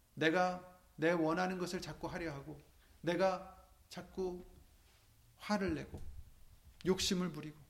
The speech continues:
미워하고. 무엇 때문에? 나 때문에. 내가 멸시를 받으니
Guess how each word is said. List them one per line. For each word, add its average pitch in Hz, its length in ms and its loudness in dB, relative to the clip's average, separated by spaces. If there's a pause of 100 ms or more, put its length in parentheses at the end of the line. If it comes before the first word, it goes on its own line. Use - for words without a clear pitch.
(800)
미워하고. 160 680 2 (2500)
무엇 151 280 -4
때문에? 123 340 -6 (1700)
나 127 220 -6
때문에. 120 380 -8 (2250)
내가 156 260 4
멸시를 143 460 0
받으니 120 440 -6